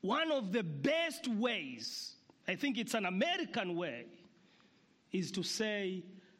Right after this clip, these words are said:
"I disagree with you," or, "I don't agree with you."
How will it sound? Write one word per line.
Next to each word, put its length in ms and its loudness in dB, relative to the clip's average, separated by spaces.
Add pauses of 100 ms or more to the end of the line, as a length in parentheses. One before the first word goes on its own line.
(280)
"I 140 2
disagree 600 0
with 220 -4
you," 160 -6 (1700)
or, 140 0
"I 120 0
don't 280 0
agree 400 -2
with 260 -6
you." 140 -8